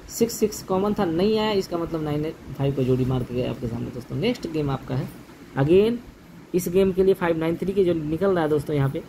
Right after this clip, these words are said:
फ़ाइव नाइन थ्री का वन एट थ्री, वन आएगा, एट आएगा, थ्री आएगा, ये आपके सामने वन एट थ्री सिक्स फ़ाइव अलग अलग था, इसका मतलब सौ परसेंट जोड़ी से मारना ही था।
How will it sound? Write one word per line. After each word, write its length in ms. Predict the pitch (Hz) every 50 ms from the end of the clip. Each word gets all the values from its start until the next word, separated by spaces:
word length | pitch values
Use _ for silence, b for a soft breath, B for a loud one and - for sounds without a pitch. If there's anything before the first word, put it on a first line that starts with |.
| - - - - - - -
फ़ाइव 160 | 156 156 156
नाइन 180 | 165 160 156
थ्री 180 | 131 151 151 131
का 100 | 120 117 - - - - - -
वन 220 | 143 165 202 220 226
एट 160 | 214 190 147
थ्री, 240 | - 156 143 120 117 - - - - - - - - -
वन 180 | 147 180 185 190
आएगा, 240 | 196 196 190 214 - - -
एट 200 | 151 160 160 165
आएगा, 220 | 165 165 165 165 151
थ्री 260 | - - 131 131 127
आएगा, 200 | 123 117 117 -
ये 160 | - 156 180
आपके 180 | 185 175 - 175
सामने 320 | 151 170 160 165 180 208 - - - - - - - - - -
वन 180 | 151 180 208 214
एट 180 | 220 202 - -
थ्री 160 | 220 240 254
सिक्स 220 | - - 202 - -
फ़ाइव 220 | 180 165 160 147 - - - -
अलग 200 | 175 208 226 208
अलग 260 | 220 220 220 208 196
था, 40 | 220
इसका 220 | 196 170 - 190
मतलब 200 | 175 170 165 160
सौ 140 | 147 - 151
परसेंट 320 | 139 151 139 139 151 151 143
जोड़ी 220 | 139 139 139 143
से 140 | 139 - 156
मारना 280 | 151 165 175 180 196 208
ही 80 | 208
था। 160 | 196 208 208